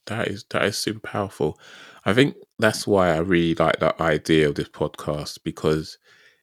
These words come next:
it highlights the fact, and this is a phrase where my head's at and I really like it, and it's the fact that nothing about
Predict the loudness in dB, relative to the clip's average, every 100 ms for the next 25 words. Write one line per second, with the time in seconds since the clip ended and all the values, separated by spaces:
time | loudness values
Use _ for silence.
0 | _ _ 2 2 2 4 2 0 -4 -10
1 | -6 -4 -4 -6 -2 -2 0 -2 0 0
2 | 0 -2 -4 -6 -6 -6 -2 -2 -2 -4
3 | 0 0 0 -4 -8 -8 -6 -6 -8 -6
4 | -6 -4 -6 -8 _ _ _ _ _ -12
5 | -4 -4 -2 -4 -2 -2 -2 -4